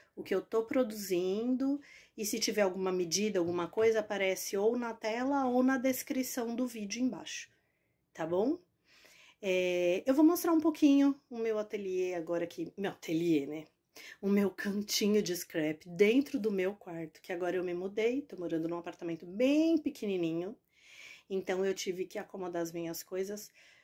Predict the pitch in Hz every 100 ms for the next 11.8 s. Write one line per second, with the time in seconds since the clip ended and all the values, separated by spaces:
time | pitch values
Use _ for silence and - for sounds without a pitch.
0 | _ _ 165 170 - 170 165 160 156 -
1 | 165 180 - 262 294 _ _ 170 - 165
2 | 160 160 151 151 143 190 214 - _ _
3 | - _ _ _ _ - 220 233 208 196
4 | 240 381 427 427 427 415 _ _ _ _
5 | _ _ - 208 202 220 269 - - -
6 | 226 202 185 180 180 156 151 151 156 185
7 | 190 190 208 214 247 262 254 208 208 233
8 | 214 208 208 - 202 - 247 220 262 -
9 | 349 330 170 165 190 302 - _ _ _
10 | _ _ _ _ _ _ - 196 185 185
11 | 170 196 208 277 180 151 151